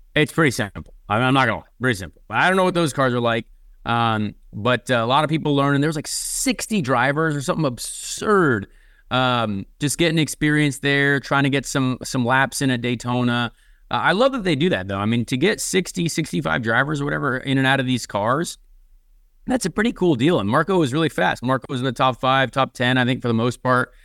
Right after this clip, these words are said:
Um, so, yeah, good to see Marco up, up near the front there. Um,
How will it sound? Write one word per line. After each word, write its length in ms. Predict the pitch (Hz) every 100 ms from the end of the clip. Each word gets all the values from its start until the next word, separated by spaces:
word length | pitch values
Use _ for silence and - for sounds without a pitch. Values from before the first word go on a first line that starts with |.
| - -
Um, 480 | 113 113 113 110 107 - - - - - - _ _ -
so, 140 | -
yeah, 220 | 135 175 120
good 200 | 120 143
to 40 |
see 200 | - 151
Marco 420 | 127 131 131 135
up, 120 | 131 -
up 180 | 135 131
near 160 | 135 135
the 60 |
front 380 | - 120 139 135
there. 320 | 139 156 190 - _ _ _
Um, 540 | 120 120 120 120 120